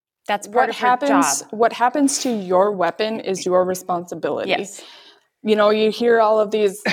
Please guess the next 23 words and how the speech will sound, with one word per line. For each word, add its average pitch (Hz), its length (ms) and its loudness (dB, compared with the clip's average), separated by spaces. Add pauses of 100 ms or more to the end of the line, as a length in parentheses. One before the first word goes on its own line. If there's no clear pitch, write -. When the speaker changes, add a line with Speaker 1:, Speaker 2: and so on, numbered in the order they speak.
(120)
Speaker 1:
<coughs> - 220 -10
Speaker 2:
um, 185 600 -4 (120)
cases 214 580 0 (180)
or 196 160 -6
stories 190 640 0
about 180 360 0 (160)
how 185 280 -2
this 180 400 -6 (1160)
six-year-old 196 1000 2 (760)
sh-, - 460 -14
accidentally 202 600 -2
shot 190 280 -2
his 190 160 -4
mom. - 380 -8 (120)
No, 240 400 0 (100)
Speaker 1:
Mm-hmm. 269 100 -14
Speaker 2:
there's 254 240 0
no 254 160 0
such 233 260 -10
thing 196 220 -10
as 185 140 -12
an 180 80 -12
accident. - 640 -18